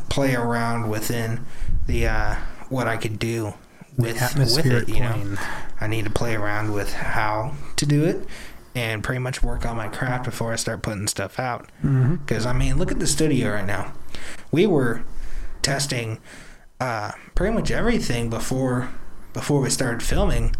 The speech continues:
Speaker 1: uh, making sure everything worked, making sure the sound panels worked. Which the problem within the last video, Jeremy was mi-, uh, Jeremy's mic was echoing a ton. The table that we have right now,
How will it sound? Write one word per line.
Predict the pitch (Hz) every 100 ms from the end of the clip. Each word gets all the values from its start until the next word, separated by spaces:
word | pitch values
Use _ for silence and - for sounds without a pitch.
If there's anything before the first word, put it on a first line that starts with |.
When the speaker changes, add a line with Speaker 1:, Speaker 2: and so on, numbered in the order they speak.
| - - - - - - -
Speaker 1:
uh, | 120 110
making | 110 135 143
sure | 139 139 139
everything | 151 139 131 117
worked, | 123 160 151
making | 135 131 131 131
sure | 139 127
the |
sound | 117 123 123 123
panels | 139 139 139
worked. | 143 143 143 - - - - -
Which | 151 147
the |
problem | 151 170 185
within | 185 175 170
the | 160
last | 151 151
video, | 147 139 135 131 - -
Jeremy | - 151 151 147
was | 139
mi-, | 135 131 -
uh, | 135 120 117 110 - -
Jeremy's | 160 156 143 135
mic | 139 147 139
was | 123 113 - 143
echoing | 143 135 123 -
a | 113
ton. | - 143 139 107 - - - - -
The | -
table | 127 - 156 185 196
that | 190 170
we | 156
have | 151 156 165
right | 151 139
now, | 135 147 170